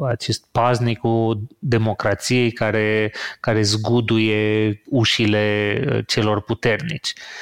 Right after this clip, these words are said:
Dar în România, în continuare, prea rar suntem alături de oamenii care trec prin viața de zi cu zi. Și pentru mine această compasiune și acest,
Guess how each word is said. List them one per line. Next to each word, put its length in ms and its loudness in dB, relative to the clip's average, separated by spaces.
Dar 760 -2
în 200 4
România, 580 2
în 240 2
continuare, 680 0
prea 380 0
rar 460 0
suntem 640 0
alături 1000 2
de 640 0
oamenii 400 0
care 240 0
trec 300 -2
prin 200 0
viața 300 0
de 120 0
zi 180 0
cu 160 -4
zi. 240 -2
Și 260 -2
pentru 240 -2
mine 160 2
această 320 -2
compasiune 1160 0
și 140 -6
acest, 440 0